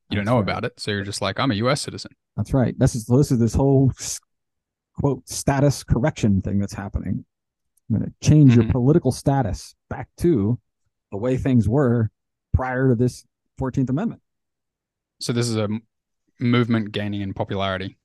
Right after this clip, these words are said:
Speaker 2: Right.
Speaker 1: right?
Speaker 2: Right. And there's a, all, all kind of infighting on who's doing it right and who's doing it wrong, and if they've done enough or haven't done enough. And we won't be able to get into any of this in, in these two talks, but there's all these presumptions.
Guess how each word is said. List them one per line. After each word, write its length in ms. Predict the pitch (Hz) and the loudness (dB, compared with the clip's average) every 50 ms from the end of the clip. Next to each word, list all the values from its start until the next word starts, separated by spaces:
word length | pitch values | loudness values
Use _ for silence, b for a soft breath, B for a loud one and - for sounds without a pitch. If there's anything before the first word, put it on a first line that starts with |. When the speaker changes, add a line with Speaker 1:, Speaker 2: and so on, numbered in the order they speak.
| _ | _
Speaker 2:
Right. 200 | - 110 120 113 | -6 -4 -4 -2
Speaker 1:
right? 160 | 110 113 143 - _ _ _ _ _ _ - | -4 -4 -6 -10 _ _ _ _ _ _ -6
Speaker 2:
Right. 260 | - 113 107 101 - | -4 -4 -4 -4 -4
And 120 | - 104 110 | -2 0 2
there's 160 | 110 107 95 | 2 2 0
a, 60 | 101 | -2
all, 240 | 98 104 113 - - | -4 -4 -4 -6 -6
all 160 | 120 117 120 | -4 -6 -6
kind 220 | - - 139 123 113 | -4 -2 0 0 0
of 60 | 101 | 2
infighting 460 | 110 123 123 - 127 123 120 120 117 110 | 4 2 2 2 0 -4 -2 -2 -2 -4
on 100 | 104 92 | -4 -4
who's 160 | 98 123 117 | -6 -6 -6
doing 220 | - 131 123 117 | -4 -4 -4 -4
it 80 | 101 - | -4 -6
right 200 | 107 117 123 117 | -6 -8 -8 -8
and 100 | 117 - | -10 -12
who's 140 | 127 123 113 | -12 -12 -12
doing 200 | 127 123 117 113 | -14 -14 -12 -12
it 60 | - | -12
wrong, 420 | 98 110 117 123 127 127 123 113 101 | -12 -10 -8 -6 -2 0 2 4 4
and 120 | 98 - b b b b b _ _ _ - - | 4 2 b b b b b _ _ _ -8 -6
if 100 | 113 - | -4 0
they've 180 | 120 107 95 | 2 2 2
done 160 | - 127 123 | 4 4 4
enough 340 | 117 110 117 123 127 123 - | 4 4 4 2 2 0 -2
or 40 | 98 | -2
haven't 260 | 90 123 120 120 123 113 | -2 -2 0 2 2 4
done 160 | 123 123 123 | 4 4 4
enough. 440 | 117 120 120 120 123 131 - - _ _ _ _ _ - 95 95 98 101 | 4 4 4 2 0 -4 -8 -12 _ _ _ _ _ -20 -20 -20 -20 -20
And 100 | 98 104 _ _ - | -20 -20 _ _ -20
we 80 | 120 117 | -16 -14
won't 220 | 120 120 123 120 | -14 -12 -14 -12
be 80 | - 113 | -12 -10
able 140 | 117 110 104 | -10 -8 -8
to 60 | 107 | -8
get 140 | 104 120 113 | -8 -8 -8
into 180 | 120 113 117 | -6 -6 -4
any 160 | 113 120 123 113 | -4 -4 -4 -4
of 80 | 117 | -4
this 220 | 120 117 - - 95 | -6 -6 -8 -8 -6
in, 120 | 95 107 - | -6 -4 2
in 160 | 107 107 101 | 4 4 6
these 200 | 104 113 117 110 | 6 6 4 2
two 180 | - - 131 117 | 2 2 0 2
talks, 360 | - - 120 120 117 120 - - | 2 2 0 0 0 -2 -4 -6
but 120 | - - | -10 -8
there's 200 | - 104 98 95 | -6 -6 -4 -2
all 160 | 113 117 120 | -2 0 2
these 200 | 113 117 107 101 | 2 2 0 0
presumptions. 880 | - - - 101 98 113 123 127 - - 123 120 120 120 123 - - | -2 -6 -6 -2 0 0 0 0 0 0 2 2 2 2 0 -2 -6